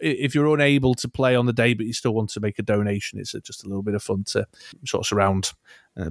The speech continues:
people making donations who aren't able to come along. But, uh, that said, everyone who has played the ga-, the quiz so far, um, is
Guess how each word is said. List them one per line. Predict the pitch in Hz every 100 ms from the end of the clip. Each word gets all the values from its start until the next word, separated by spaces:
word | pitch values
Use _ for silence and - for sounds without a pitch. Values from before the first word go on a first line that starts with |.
| -
people | 107 110
making | 101 95 101
donations | 101 101 101 - 101 98 -
who | 101 98
aren't | 92
able | 98 98 98
to | -
come | 104
along. | 101 104 107
But, | 117
uh, | 127 135 143 139 127
that | 151 131
said, | 123 117 - - -
everyone | 139 139 117
who | 120
has | 160 143 131 - _
played | 120 123 107
the |
ga-, | 123 120
the | 123
quiz | - 127 -
so | 110
far, | 104 113 107 - - - -
um, | 110 107 107 -
is | 120 110